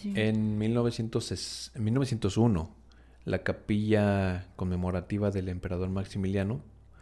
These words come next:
Speaker 2: aquí se encuentra en el Cerro de las Campanas, aquí en la ciudad que de
Speaker 1: Así
Speaker 2: Querétaro.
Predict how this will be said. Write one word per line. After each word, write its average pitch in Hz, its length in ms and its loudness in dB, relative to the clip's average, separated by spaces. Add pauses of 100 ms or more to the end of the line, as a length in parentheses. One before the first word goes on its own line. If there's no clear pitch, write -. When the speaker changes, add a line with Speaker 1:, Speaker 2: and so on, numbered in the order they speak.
(840)
Speaker 2:
aquí 92 540 -4 (340)
se - 200 -8
encuentra 90 800 -2
en 95 120 -4
el 87 340 -4
Cerro 90 280 -4
de 87 80 -2
las 87 140 -8
Campanas, 87 640 -8 (1120)
aquí - 180 -6
en 90 60 0
la 90 80 -2
ciudad 92 280 -4 (540)
que 196 100 4
de - 100 0
Speaker 1:
Así 208 100 -2
Speaker 2:
Querétaro. 202 400 2